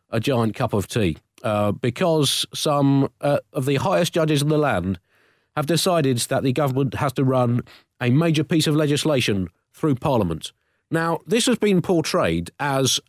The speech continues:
a full-on assault on the fundamentals of democracy,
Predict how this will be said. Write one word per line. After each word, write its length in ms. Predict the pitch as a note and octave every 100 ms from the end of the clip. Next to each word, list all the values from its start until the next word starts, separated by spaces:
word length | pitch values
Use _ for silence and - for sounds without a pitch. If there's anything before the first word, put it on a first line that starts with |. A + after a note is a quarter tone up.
| D#3+
a 160 | D#3+
full-on 560 | D3+ - - A#3+ F#3+ E3+
assault 540 | D3 - C#3+ F#2 - -
on 140 | C#3+ C3+
the 120 | D3
fundamentals 1000 | - - D#3+ D#3 D#3 E3+ D3+ C3 B2 - -
of 340 | C3+ A#2+ - - _ -
democracy, 800 | D3+ F3 C#3 D3+ - D3 C3+